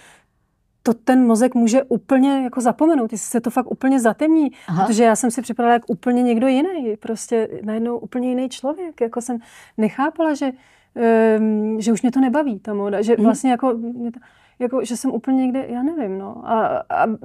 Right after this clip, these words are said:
Speaker 1: jsem hrozně ráda, že jsem se k sobě vlastně jako kdyby mohla vrátit, že, že jsem, že jsem měla takový to, že se člověk probere a řekne si, „OK, tak už je zase čas starat se trochu o sebe, už povyrostl, už vlastně mám, mám na to prostor.“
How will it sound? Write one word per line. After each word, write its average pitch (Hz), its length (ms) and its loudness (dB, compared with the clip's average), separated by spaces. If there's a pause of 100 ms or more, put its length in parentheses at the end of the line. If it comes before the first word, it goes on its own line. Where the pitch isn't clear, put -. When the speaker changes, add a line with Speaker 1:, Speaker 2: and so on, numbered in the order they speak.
(420)
Speaker 1:
jsem 269 180 2
hrozně 240 340 2
ráda, 233 240 4
že 226 120 -2
jsem 233 180 -4
se 247 120 -4
k 233 60 -6
sobě 233 300 2
vlastně 233 320 0
jako 240 160 -2
kdyby 233 200 2
mohla 247 320 0
vrátit, 240 520 0
že, 226 120 -2 (160)
že 214 140 -4
jsem, 220 200 -2 (300)
že 226 140 -2
jsem 247 180 -2
měla 240 280 4
takový 240 360 0
to, 226 240 2 (100)
že 202 160 -6
se 208 120 -8
člověk 220 200 0
probere 208 340 0
a - 20 0
řekne 202 220 -4
si, 254 120 -6
„OK, 226 140 -4 (160)
tak 208 160 -6 (360)
už - 140 -4
je 247 80 2
zase 233 240 0
čas 226 220 0
starat 220 380 2
se 233 100 -2
trochu 220 260 -4
o 202 80 -4
sebe, 208 460 0
už 226 180 -2
povyrostl, 208 880 2 (400)
už 220 300 -4
vlastně 220 560 2
mám, 214 360 2 (100)
mám 214 260 4
na 214 100 4
to 240 120 2
prostor.“ 208 680 0